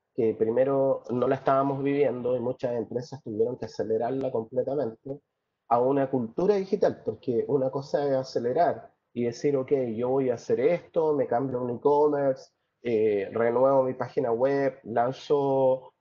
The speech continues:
un canal de C R M dirigido a mis clientes, a mis potenciales clientes para conectarlos más", pero si yo no tengo cultura digital,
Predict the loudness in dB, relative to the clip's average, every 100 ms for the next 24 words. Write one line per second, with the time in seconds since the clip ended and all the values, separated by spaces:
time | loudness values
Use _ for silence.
0 | _ -2 -2 0 0 2 0 0 -4 -4
1 | -2 0 2 2 2 0 2 2 2 2
2 | -2 -10 _ _ -8 -6 -6 -2 0 2
3 | 2 4 2 0 -2 -4 -4 -2 0 -2
4 | 0 0 2 0 -2 -10 -6 -4 -2 -2
5 | -4 -6 -6 -2 -2 -2 -4 -2 0 0
6 | -4 -2 -4 -4 -2 0 0 -4 -14 _
7 | _ _ _ _ 0 0 -2 -4 0 0
8 | 2 2 2 0 -4 -4 -2 2 2 2
9 | -2 0 0 -2 -8